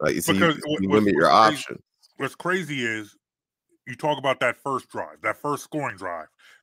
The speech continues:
Speaker 2: that
Speaker 1: Mm-hmm.
Speaker 2: second scoring drive when they get the ball back, because, uh, uh, Giants are forced to punt.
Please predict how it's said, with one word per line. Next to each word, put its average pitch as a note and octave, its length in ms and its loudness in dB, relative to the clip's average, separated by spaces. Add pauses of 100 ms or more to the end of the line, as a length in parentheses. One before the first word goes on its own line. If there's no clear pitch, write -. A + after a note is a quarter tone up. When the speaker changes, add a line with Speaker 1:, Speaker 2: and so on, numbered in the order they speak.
Speaker 2:
that C3+ 160 2
Speaker 1:
Mm-hmm. F#2 200 -2
Speaker 2:
second F#3+ 280 2 (100)
scoring G#2 480 -6
drive F2 240 -6
when G2 120 -8
they G2 60 -8
get A#2+ 160 -6
the C3 60 -10
ball C3+ 300 4
back, F#2+ 260 -2 (600)
because, G#2 420 -6
uh, G2 340 -2 (2000)
uh, G#2+ 120 0
Giants G#2+ 360 0
are - 40 -20
forced B2+ 280 -4
to B2+ 60 -16
punt. A#2+ 280 -8